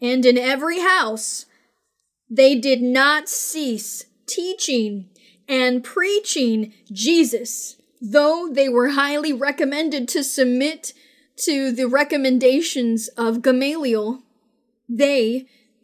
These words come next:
they obeyed God before obeying men. The power of God was manifested in them with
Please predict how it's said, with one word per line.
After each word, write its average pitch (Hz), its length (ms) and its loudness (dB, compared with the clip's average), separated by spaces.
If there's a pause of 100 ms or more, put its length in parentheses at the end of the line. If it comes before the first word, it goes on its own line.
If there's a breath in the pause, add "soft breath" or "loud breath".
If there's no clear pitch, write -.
(120)
they 240 240 4
obeyed 233 1000 2
God 214 480 0 (720)
before 302 880 -4 (440)
obeying 220 580 -2
men. 208 360 -8 (1300)
The 220 80 -10
power 311 680 0 (320)
of 226 200 -2
God 214 500 -2 (180)
was 269 580 0
manifested 233 920 -6 (1000)
in 285 300 -2
them 202 360 -4 (720)
with 247 300 2